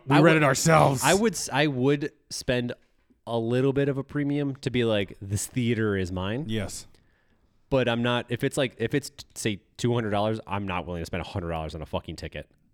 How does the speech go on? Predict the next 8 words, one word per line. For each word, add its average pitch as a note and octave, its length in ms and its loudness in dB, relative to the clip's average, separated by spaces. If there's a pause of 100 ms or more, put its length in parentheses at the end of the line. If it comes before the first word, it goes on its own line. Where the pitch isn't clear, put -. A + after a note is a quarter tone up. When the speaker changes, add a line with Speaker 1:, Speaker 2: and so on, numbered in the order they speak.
Speaker 2:
<sighs> - 60 -20 (1700)
That's G#2 220 -2
not, E2+ 180 -2
Speaker 1:
That's G#2+ 120 -6
Speaker 2:
that's F#2 180 -6
Speaker 1:
fair. E2+ 80 -8
Speaker 2:
too F2+ 100 -4
much. C2+ 340 -16